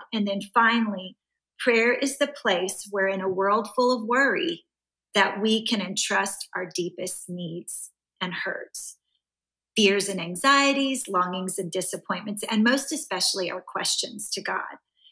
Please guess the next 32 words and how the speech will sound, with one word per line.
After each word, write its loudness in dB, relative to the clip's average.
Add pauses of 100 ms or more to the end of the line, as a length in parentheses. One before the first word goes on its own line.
(720)
He's 4
the 2
one -2 (100)
that 2 (120)
can -2 (420)
take 2
the 0
burden 4
off 2
of -4
us -2
and -8
put 0
it 0
on -2
him, -6
because -4
he's -4
really 0
the -2
only -12
one -12
who -12
can -10
carry -6
the -12
things -6
that -10
we're -10
carrying. -10 (460)
And 4
so -2